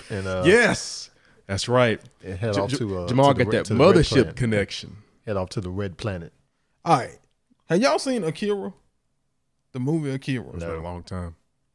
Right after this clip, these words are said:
Speaker 3: I, it's been a long time for me, and I forgot to check this shit.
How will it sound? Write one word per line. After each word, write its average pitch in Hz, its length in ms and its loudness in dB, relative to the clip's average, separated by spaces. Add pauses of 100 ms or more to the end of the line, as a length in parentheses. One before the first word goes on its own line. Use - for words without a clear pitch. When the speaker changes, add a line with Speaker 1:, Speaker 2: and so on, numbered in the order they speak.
(140)
Speaker 3:
I, 180 340 4
it's 143 180 -2
been 135 160 -8
a - 20 -8
long 135 200 -6
time 127 180 -2
for 120 60 -2
me, 117 100 -4
and 90 100 -12
I 127 100 -2
forgot 147 580 0
to 120 60 -16
check 139 280 -6
this 101 160 -10
shit. 65 260 -14